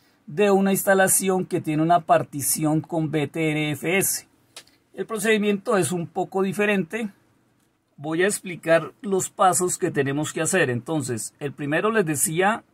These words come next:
descargar la imagen iso de una distribución de Linux. Voy a usar Manjaro Linux. Segundo, arrancar nuestro computador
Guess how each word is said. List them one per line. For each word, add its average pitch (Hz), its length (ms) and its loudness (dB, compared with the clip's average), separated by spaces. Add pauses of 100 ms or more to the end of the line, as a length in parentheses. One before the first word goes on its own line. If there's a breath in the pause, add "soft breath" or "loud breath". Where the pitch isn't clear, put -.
(460)
descargar 139 640 -2
la 170 120 -2
imagen 175 480 0
iso 151 560 -4
de 139 240 -4
una 135 200 -2
distribución 139 580 -4
de 151 100 -4
Linux. 170 460 -2
Voy 123 160 -4
a 131 60 0
usar 185 440 2
Manjaro 127 520 0
Linux. 170 440 -2 (600 soft breath)
Segundo, 165 680 0
arrancar 151 600 2
nuestro 160 760 0
computador 185 800 2